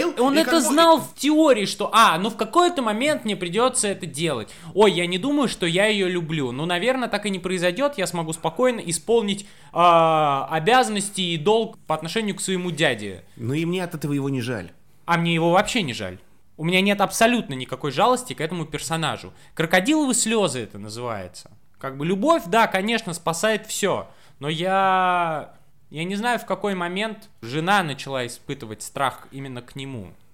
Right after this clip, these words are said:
Speaker 2: Потому что это проявлялось только в глазах. Она только в один конкретный момент спрашивала:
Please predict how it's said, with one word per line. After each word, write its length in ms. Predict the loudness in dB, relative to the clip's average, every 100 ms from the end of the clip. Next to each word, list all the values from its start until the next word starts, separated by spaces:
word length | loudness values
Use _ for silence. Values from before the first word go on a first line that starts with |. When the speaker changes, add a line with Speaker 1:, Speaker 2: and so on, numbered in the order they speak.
| -20
Speaker 2:
Потому 180 | -8 -4
что 100 | -2
это 140 | -2
проявлялось 460 | -2 -2 2 0 0
только 240 | -4 -4
в 80 | -4
глазах. 340 | 0 0 0 -2
Она 140 | -4
только 240 | -4 -4
в 40 | -2
один 220 | -2 -4
конкретный 480 | -4 -4 -4 -4 -6
момент 540 | -6 -4 -6 -8 -14 -20
спрашивала: 800 | -6 -2 -2 -4 -14 -14 -16